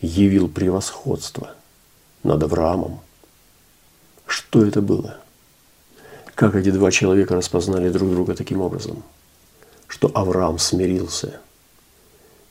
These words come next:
перед Мелхиседеком и дал ему не хлеб и вино, а десятую часть из всего того, что имел? Это помазание превосходства. И люди, которые ходят под мантией Мелхиседека,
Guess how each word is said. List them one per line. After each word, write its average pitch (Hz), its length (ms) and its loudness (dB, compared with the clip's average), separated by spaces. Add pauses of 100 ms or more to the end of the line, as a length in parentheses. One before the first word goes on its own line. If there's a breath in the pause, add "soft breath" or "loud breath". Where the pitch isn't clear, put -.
(120 soft breath)
перед 80 420 4
Мелхиседеком 76 800 -2 (1040 soft breath)
и 90 100 4
дал 80 320 2
ему 78 340 -4 (880)
не 80 140 0
хлеб 101 300 2
и 95 60 4
вино, 82 360 -2 (440)
а 73 100 0
десятую 82 480 -2
часть - 420 -4
из - 120 -4
всего - 280 -4
того, 85 220 -6
что - 200 -10
имел? - 240 -10 (460 loud breath)
Это 82 220 0
помазание 82 580 -2
превосходства. - 800 -6 (1400 loud breath)
И 90 60 -2
люди, 90 260 2
которые 90 280 0
ходят 87 300 0
под 85 140 -4
мантией 87 340 -2
Мелхиседека, 95 760 -4